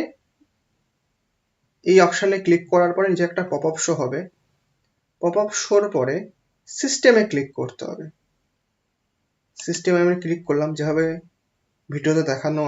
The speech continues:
আছে সেইভাবেই তোমরা করবে। তারপর সেখান থেকে কারেন্ট কন্ট্রোল সেট এই অপশনটাতে যাবে, গিয়ে এখানে একটা ক্লিক করবে। ক্লিক করার পরে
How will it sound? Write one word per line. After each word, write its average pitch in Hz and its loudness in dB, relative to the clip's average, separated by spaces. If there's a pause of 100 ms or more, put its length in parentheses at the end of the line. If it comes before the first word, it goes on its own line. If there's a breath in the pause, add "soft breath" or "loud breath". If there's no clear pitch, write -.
আছে 143 -6 (600)
সেইভাবেই 180 2
তোমরা 151 -4 (920)
করবে। 120 -4 (1080)
তারপর 196 2 (120)
সেখান 180 0 (120)
থেকে 185 -2 (640)
কারেন্ট 143 0
কন্ট্রোল 156 4 (100)
সেট 160 -2 (480)
এই 147 -2
অপশনটাতে 151 -4
যাবে, 139 -2 (800)
গিয়ে 208 -2 (120)
এখানে 190 0
একটা 190 -2 (100)
ক্লিক 139 -6 (120)
করবে। - -10 (1400)
ক্লিক 220 2 (100)
করার 156 6
পরে 123 0